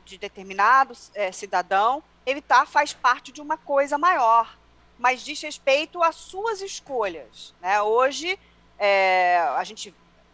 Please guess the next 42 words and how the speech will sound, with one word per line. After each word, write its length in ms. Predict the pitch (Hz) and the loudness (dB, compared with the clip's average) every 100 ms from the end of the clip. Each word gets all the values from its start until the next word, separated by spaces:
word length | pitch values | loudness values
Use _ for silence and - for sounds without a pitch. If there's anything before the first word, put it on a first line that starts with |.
| _ | _
volta 260 | 202 220 208 | 0 0 -2
e 20 | |
meia 140 | 214 | -10
tava 160 | 190 190 | -6 -6
fal-, 220 | - 214 - | -2 -4 -4
tá, 100 | - | -14
estávamos 420 | - - 196 214 | -8 -6 -6 -8
falando 300 | - 196 196 | -10 -8 -8
sobre 260 | - 196 202 | -12 -16 -16
isso 160 | 190 - | -16 -12
também, 320 | 214 208 233 | -8 -6 -6
a 60 | |
gente 180 | 247 247 | -8 -12
se 100 | - | -10
depara 540 | 277 277 - 214 226 240 | -6 -4 2 4 4 2
com 160 | - 226 | -4 -6
casos, 600 | 214 202 220 220 220 - _ _ _ | 2 4 2 -2 -16 -20 _ _ _
é, 640 | 196 190 190 185 180 175 160 127 _ _ _ _ _ _ _ _ _ | -4 -2 0 0 0 -2 -4 -12 _ _ _ _ _ _ _ _ _
absurdos 840 | 220 240 311 - 330 403 392 262 - | -4 -4 -6 -4 2 2 2 -6 -12
de 100 | 262 | -10
preconceito, 880 | 233 226 226 - 208 226 294 339 381 _ _ _ _ - | -10 -8 -6 -4 0 -2 -2 -10 -18 _ _ _ _ -2
é, 640 | 208 202 196 190 190 185 - | 0 2 2 2 4 2 0
que 120 | - 403 | -6 -4
são 240 | 415 403 | -2 -2
escolhas 540 | - - 381 415 453 - | -4 0 4 4 2 -4
pessoais, 960 | 403 403 - 453 254 277 294 - - _ - | -8 -8 -4 2 2 2 -4 -16 -20 _ -6
tá? 240 | 196 247 | -4 -4
Então, 280 | 240 254 277 | -8 -12 -12
a 60 | |
gente, 380 | 277 285 302 302 - | -12 -18 -18 -14 -4
é, 240 | 220 - | -2 -2
a 40 | |
gente 220 | 208 262 277 | -6 -6 -10
não 100 | 277 | -2
pode 240 | 285 285 | -2 -2
passar 280 | 320 302 349 | -4 0 -2
a 20 | |
mão, 200 | 285 262 | -2 -6
isso 160 | 240 226 | -8 -10
é 40 | |
um 60 | 285 | -10
crime, 540 | - 339 311 220 156 | -10 -8 -10 -12 -20